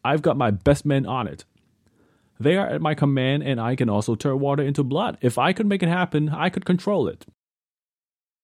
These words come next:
When God sent a plague, Pharaoh thought he could quell the disaster, but he was really fighting against God.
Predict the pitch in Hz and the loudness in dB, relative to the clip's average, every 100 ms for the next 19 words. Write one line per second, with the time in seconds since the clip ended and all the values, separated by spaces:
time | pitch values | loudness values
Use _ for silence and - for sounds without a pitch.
0 | _ _ _ _ _ _ _ 135 139 151 | _ _ _ _ _ _ _ 0 0 2
1 | 180 - - 170 160 117 - 139 143 110 | 0 -2 -2 0 2 -2 -2 -2 0 -2
2 | - _ _ _ _ - 160 170 101 101 | -4 _ _ _ _ -4 0 0 0 -2
3 | 113 - - - 156 131 - _ - - | -4 -6 -6 -2 -2 -2 -6 _ -20 -6
4 | 147 139 - - 147 135 127 107 95 127 | -2 -2 2 2 2 0 0 -2 -2 -4
5 | 127 139 - - - _ _ _ - 107 | -4 -4 -8 -16 -20 _ _ _ 0 2
6 | 131 117 - 151 147 113 - 120 127 98 | 4 4 0 0 0 -2 -4 -6 -4 -4
7 | 98 104 - 92 117 95 | -2 -4 -4 -12 -12 -12